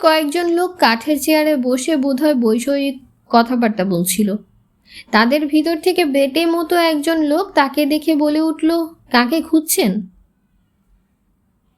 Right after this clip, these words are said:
"শশীপদ দাসের বাড়ি তো এটা?" "আগে হ্যাঁ, আমি শান্তিনাথ রায়ের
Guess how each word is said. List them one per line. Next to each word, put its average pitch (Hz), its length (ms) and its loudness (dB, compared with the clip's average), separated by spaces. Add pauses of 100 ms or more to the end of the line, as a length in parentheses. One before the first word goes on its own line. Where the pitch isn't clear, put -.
(220)
"শশীপদ 277 540 0
দাসের 320 320 0
বাড়ি 277 240 2
তো 370 100 -4
এটা?" 294 300 0 (1200)
"আগে 262 200 0
হ্যাঁ, 294 440 0 (1300)
আমি 277 500 0
শান্তিনাথ 320 720 0
রায়ের 311 260 2